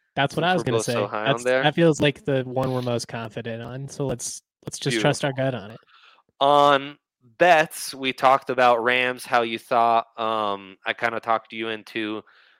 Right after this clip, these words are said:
Speaker 2: first half spread, first half money line. We could take the plus twenty-five and a half. What feels safest here for the Rams leg of this parlay?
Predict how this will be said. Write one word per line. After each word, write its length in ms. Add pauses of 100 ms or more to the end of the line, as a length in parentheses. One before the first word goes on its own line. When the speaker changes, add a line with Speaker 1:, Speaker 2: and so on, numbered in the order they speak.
(260)
Speaker 2:
first 340
half 500 (340)
spread, 680
first 360
half 280
money 300
line. 380
We 100
could 200
take 220
the 100
plus 280
twenty-five 600
and 120
a 160
half. 300 (560)
What 260
feels 460
safest 720
here 280
for 100
the 120
Rams 420
leg 240
of 120
this 220
parlay? 160